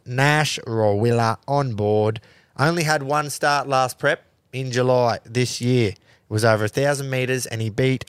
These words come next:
Acho Nacho home, who ended up having a really good spring. Form lines are there. Same preparation this time in with two barrier trials to prime her up.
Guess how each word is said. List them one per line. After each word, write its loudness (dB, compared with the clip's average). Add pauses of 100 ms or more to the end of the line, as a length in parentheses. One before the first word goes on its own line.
(140)
Acho 0
Nacho 0
home, -2
who -4
ended 0
up 4
having -2
a -6
really 0
good -4
spring. -4 (320)
Form 2
lines 0
are 0
there. 0 (340)
Same 0
preparation 0
this -2
time 2
in -2
with -2
two 0
barrier 0
trials 0
to -8
prime 0
her 0
up. -2